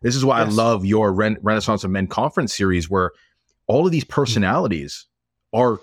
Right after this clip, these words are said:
Speaker 1: uniquely different, strong personalities.
Speaker 2: Yeah.
Speaker 1: Why? Because of Jesus. You
Speaker 2: Well
Speaker 1: take
Speaker 2: said.
Speaker 1: me and Noland and Ryan King and, uh, um, it was, uh, Nate
Speaker 2: Spearing.
Speaker 1: Spearing and Lawson. I think we're all on, on my, my panel when we did that.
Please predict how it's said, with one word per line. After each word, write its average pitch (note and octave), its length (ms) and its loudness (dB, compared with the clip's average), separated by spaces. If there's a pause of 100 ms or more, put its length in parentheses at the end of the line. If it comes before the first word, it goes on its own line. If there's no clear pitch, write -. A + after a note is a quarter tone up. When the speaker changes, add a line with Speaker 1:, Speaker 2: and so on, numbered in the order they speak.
(100)
Speaker 1:
uniquely C3 800 0
different, B2 400 -2
strong A#2+ 520 2
personalities. A2 920 -2
Speaker 2:
Yeah. - 320 -18
Speaker 1:
Why? G2+ 500 -2 (320)
Because D3+ 260 0
of B2+ 80 0
Jesus. G#2 440 -2 (1080)
You B2 100 -2
Speaker 2:
Well - 60 -2
Speaker 1:
take C#3+ 120 2
Speaker 2:
said. A2 140 0
Speaker 1:
me C#3+ 160 2
and A#2 120 4
Noland A#2+ 400 2
and G2+ 120 2
Ryan A2 300 2
King A#2+ 360 0
and, G2+ 320 2
uh, F#2 320 2 (320)
um, F2 380 -2 (680)
it A2+ 80 0
was, G#2+ 260 0
uh, F#2 100 2
Nate A#2 240 2
Speaker 2:
Spearing. C3+ 180 0
Speaker 1:
Spearing A2 420 2
and F#2+ 120 2
Lawson. A2 520 0 (260)
I F#2+ 80 -6
think G2 180 -2
we're G2 120 2
all F#2+ 140 2
on, F#2+ 200 2
on F#2 100 -4
my, E2+ 160 -4
my G2 180 0
panel F#2 300 -2
when E2+ 80 -6
we F2 80 -6
did D#2+ 160 -6
that. F2 320 -2